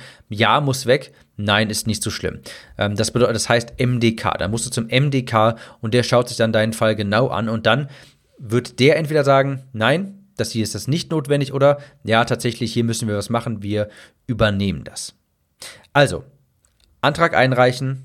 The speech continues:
dann bekommst du eine Antwort, auf die Antwort kannst du Einspruch einlegen und dann bekommst du auch nochmal zwei, drei Wochen später eine Antwort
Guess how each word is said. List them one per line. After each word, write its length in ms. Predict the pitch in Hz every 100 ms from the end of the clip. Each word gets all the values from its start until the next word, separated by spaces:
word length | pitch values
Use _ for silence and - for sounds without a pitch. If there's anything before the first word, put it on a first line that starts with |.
| -
dann 120 | 113
bekommst 280 | 113 127 123
du 20 |
eine 80 | 113
Antwort, 460 | 139 143 143 139 - - -
auf 80 |
die 100 | -
Antwort 220 | 120 110 -
kannst 200 | 110 -
du 60 |
Einspruch 340 | 127 143 143 131
einlegen 500 | 123 120 120 117 117 - - -
und 180 | 107
dann 380 | 123 131 131 - _
bekommst 320 | - 131 131
du 100 | 127
auch 180 | - 123
nochmal 200 | 135 120
zwei, 160 | - 117
drei 140 | 117
Wochen 140 | 117 117
später 340 | - 113 117
eine 120 | 107
Antwort 400 | 101 113 110 110